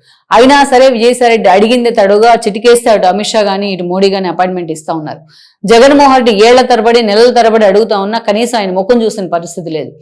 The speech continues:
ఒకవైపు చూస్తే ఈరోజు ఎన్డీఏలో చంద్రబాబు నాయుడు ఎంత కీలక భాగస్వామో బీజేపీకి తెలుసు. అటు నితీష్ లాంటి వాళ్ళని గోడ మీద పిల్లల్ని కంపేర్ చేస్తే చంద్రబాబు నాయుడు ఒక సాలిడ్ మిత్రపక్షంగా ఉన్నారు. అందుకే ఆయనకు ఆర్ఎస్ఎస్ సపోర్ట్ కూడా ఉంది. ఇలాంటి పరిస్థితుల్లో ఈ రోజున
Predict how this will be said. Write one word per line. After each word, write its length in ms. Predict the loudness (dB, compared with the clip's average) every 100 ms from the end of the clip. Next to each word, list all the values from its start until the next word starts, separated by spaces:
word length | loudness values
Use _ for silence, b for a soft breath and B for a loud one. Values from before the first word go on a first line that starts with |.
| b b b -4
ఒకవైపు 420 | 0 2 2 2
చూస్తే 240 | 0 0 2
ఈరోజు 260 | 2 4
ఎన్డీఏలో 460 | 2 2 2 4 2
చంద్రబాబు 500 | 0 -4 -2 -2 -2
నాయుడు 180 | -2 -2
ఎంత 200 | -4 -6
కీలక 360 | -2 0 0
భాగస్వామో 600 | -2 -4 -6 -6 -6 -6
బీజేపీకి 460 | -6 -4 -6 -8 -8
తెలుసు. 320 | -10 -10 -16 B B B B
అటు 160 | 0 0
నితీష్ 380 | -2 -2 -2 0
లాంటి 340 | 0 0 2
వాళ్ళని 240 | 0 0 0
గోడ 120 | 2 2
మీద 160 | 0 -2
పిల్లల్ని 260 | -2 -2 0
కంపేర్ 340 | -2 0 0
చేస్తే 300 | 0 -2 -2 -2
చంద్రబాబు 320 | -2 -2 -2 -2
నాయుడు 200 | -4 -6
ఒక 100 | -4
సాలిడ్ 380 | 0 0 0
మిత్రపక్షంగా 640 | -2 -4 -6 -6 -6 -8 -8
ఉన్నారు. 280 | -8 -10 -12 b b b -4
అందుకే 240 | -2 0
ఆయనకు 240 | 0 0
ఆర్ఎస్ఎస్ 420 | 0 0 -2 -6 -6
సపోర్ట్ 340 | -4 -6 -4
కూడా 180 | -4 -4
ఉంది. 300 | -6 -10 -16 b b b -2
ఇలాంటి 320 | 2 2 2
పరిస్థితుల్లో 720 | 2 0 -2 0 2 2 2
ఈ 100 | 2
రోజున 320 | 2 2 0